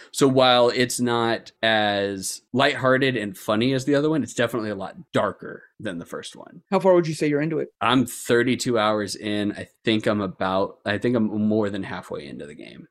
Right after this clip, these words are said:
Speaker 1: now.
Speaker 2: Oh, wow.
Speaker 1: I'm pretty far in. I've got four of the, of the labyrinth areas uncovered. So I'm, I'm, like, pretty,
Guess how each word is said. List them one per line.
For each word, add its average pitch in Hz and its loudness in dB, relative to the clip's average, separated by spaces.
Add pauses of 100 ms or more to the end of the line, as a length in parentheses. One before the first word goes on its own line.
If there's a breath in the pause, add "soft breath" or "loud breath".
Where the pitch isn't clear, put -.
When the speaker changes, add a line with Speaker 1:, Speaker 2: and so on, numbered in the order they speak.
Speaker 1:
now. - -12
Speaker 2:
Oh, 175 -10
wow. 139 -10
Speaker 1:
I'm 139 2
pretty 214 6
far 170 6
in. 123 4
I've 113 2
got 120 2 (240)
four 135 4
of 110 2
the, 104 -2
of 98 -4
the 101 2
labyrinth 95 -4
areas 87 -8 (100)
uncovered. - -8 (120)
So 101 0
I'm, 101 -2
I'm, 117 2
like, 107 0 (160)
pretty, 127 2